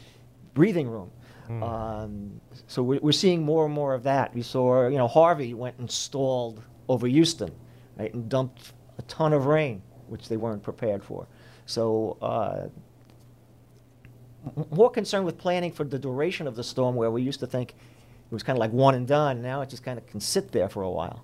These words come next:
Speaker 2: Um, you also mentioned wastewater, you know, uh, generally wastewater treatment plants, you know, engineering one oh one, shit flows downhill,
Speaker 1: <laughs>
Speaker 2: right? So you wanna put it at the bottom of the hill, which is generally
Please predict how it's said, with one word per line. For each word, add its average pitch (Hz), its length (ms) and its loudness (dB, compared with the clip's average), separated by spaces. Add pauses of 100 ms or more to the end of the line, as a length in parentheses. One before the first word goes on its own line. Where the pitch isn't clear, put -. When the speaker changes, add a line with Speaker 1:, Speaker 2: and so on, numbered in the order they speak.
(160)
Speaker 2:
Um, 120 280 0
you 131 140 6
also 202 220 4
mentioned 160 400 4 (160)
wastewater, 101 480 0 (360)
you 95 100 -16
know, 101 220 -12 (220)
uh, - 40 -20 (440)
generally 117 380 0
wastewater 110 440 -2
treatment 123 320 -6
plants, 131 560 0
you 101 120 -4
know, 104 240 -2 (180)
engineering 120 400 2
one 131 160 6
oh 131 60 6
one, 139 400 4 (300)
shit 123 280 -2
flows 127 240 4
downhill, 127 520 2
Speaker 1:
<laughs> - 20 -12
Speaker 2:
right? 101 260 -2
So 165 120 -4
you 120 100 -2
wanna 127 180 0
put 131 160 -2
it 131 80 2
at 127 100 -4
the 120 60 -8
bottom 123 320 2
of 123 60 2
the 127 40 4
hill, 98 220 0 (380)
which 110 120 -12
is 110 140 -6
generally 123 500 0